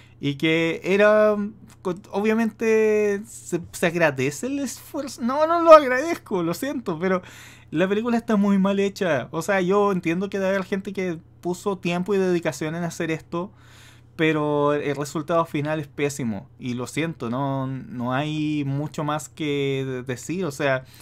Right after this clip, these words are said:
est-, está bien, es la primera película en este estilo en C G I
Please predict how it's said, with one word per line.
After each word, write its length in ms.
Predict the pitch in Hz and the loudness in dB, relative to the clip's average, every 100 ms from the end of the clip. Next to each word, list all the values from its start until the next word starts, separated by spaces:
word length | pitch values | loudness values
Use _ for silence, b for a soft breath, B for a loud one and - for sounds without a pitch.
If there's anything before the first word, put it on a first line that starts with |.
| B B | B B
est-, 340 | 120 - - 123 | -12 -12 -14 -14
está 280 | 120 131 | -6 -2
bien, 220 | 151 190 151 | 2 2 2
es 120 | 135 | 2
la 120 | 143 | 0
primera 420 | 131 135 180 180 | 0 -2 2 0
película 460 | 170 165 165 160 156 | 0 -2 -2 -2 -2
en 60 | |
este 240 | 156 - 151 | -4 -6 -10
estilo 440 | - 170 165 156 | -8 -4 -2 -2
en 100 | 151 | -4
C 160 | 139 156 | -6 -6
G 340 | 147 143 147 | -2 0 0
I 80 | 165 | -2